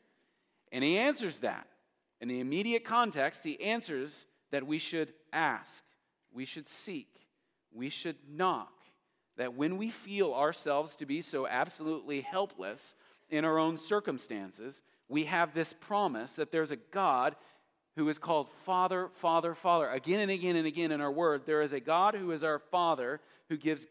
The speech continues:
good gifts to his children. Therefore, if he is who he says he is, we have to ask.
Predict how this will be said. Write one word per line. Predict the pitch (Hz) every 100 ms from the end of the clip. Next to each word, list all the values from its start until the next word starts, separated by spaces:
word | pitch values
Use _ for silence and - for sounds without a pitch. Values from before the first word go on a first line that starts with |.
| -
good | 175 185 -
gifts | 131 127 -
to | - 127
his | 131 -
children. | 185 170 120 - -
Therefore, | 156 160 - 185 131 135 - _ _
if | 147 143
he | 190 180
is | 170 -
who | 143
he |
says | 120 - 208
he | 151 107
is, | 127 151 - _ _ _ _ _
we | 117
have | 120 -
to | -
ask. | 117 - -